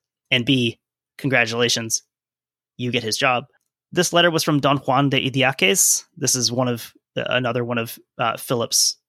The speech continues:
close advisors. When he received this letter, he immediately sat down to write a very long, very self-deprecating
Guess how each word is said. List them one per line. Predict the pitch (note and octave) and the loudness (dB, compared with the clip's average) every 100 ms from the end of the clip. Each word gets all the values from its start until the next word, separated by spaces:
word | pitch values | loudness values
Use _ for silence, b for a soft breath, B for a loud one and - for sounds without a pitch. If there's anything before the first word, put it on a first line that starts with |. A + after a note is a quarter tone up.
| _ _ | _ _
close | - D#3 C#3+ | 0 2 2
advisors. | B2+ B2+ A#2+ D3+ E3+ - _ _ _ _ _ _ _ | -2 0 0 0 -2 -4 _ _ _ _ _ _ _
When | - E3 | -2 0
he | E3+ | 2
received | F#3+ E3 D#3 | 2 2 0
this | E3 F3+ | -2 0
letter, | E3+ | 0
he | E3 F#3+ | 0 0
immediately | E3 B2+ B2+ C3+ D3 C#3+ | 0 -2 -2 -2 -2 0
sat | - B2+ | 0 -2
down | - C3 C3+ | -2 -2 -2
to | C3+ | 0
write | B2+ | 0
a | B2 B2+ | 0 -4
very | C#3 A#3 G3 | 0 2 2
long, | C#3+ D#3+ E3+ E3 | 2 4 2 0
very | C#3+ E3+ | -2 2
self-deprecating | - C3 - - A#2 - D#3+ - - D#3+ D#3 | 2 2 -4 -6 -6 -4 -6 -4 -2 -2 -4